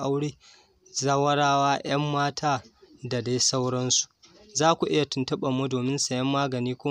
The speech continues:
neman shawarwari a kan waɗannan lambobi kamar haka: zero seven zero sixty three thirty four thirty six zero one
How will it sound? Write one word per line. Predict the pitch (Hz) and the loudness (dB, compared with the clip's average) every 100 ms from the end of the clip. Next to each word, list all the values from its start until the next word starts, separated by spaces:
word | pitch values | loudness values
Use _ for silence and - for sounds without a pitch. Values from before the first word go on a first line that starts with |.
| 143 | -2
neman | 143 143 143 139 | 0 0 0 -2
shawarwari | - 143 139 127 120 135 147 - _ - - - | -2 0 2 2 0 -2 -4 -6 _ -20 -20 -10
a | 131 | -10
kan | - 135 | -2 0
waɗannan | 131 135 139 131 120 | 0 0 -2 -2 -2
lambobi | 127 127 131 131 139 | -2 0 0 0 -6
kamar | - 117 113 | -6 -6 -6
haka: | 117 120 - - _ _ _ _ | -6 -8 -10 -20 _ _ _ _
zero | 127 131 143 151 | -6 -2 2 2
seven | 143 151 147 147 | 2 0 0 -2
zero | 143 151 135 131 - | -2 -2 0 -2 0
sixty | - 127 - 123 | -4 -4 -6 -6
three | - 139 143 | -4 -4 -4
thirty | 139 120 - | -4 -6 -6
four | - 135 131 | -6 -4 -4
thirty | 127 117 - | -6 -6 -6
six | - 135 123 | -6 -4 -6
zero | 123 127 127 | -4 -2 -2
one | 120 | -6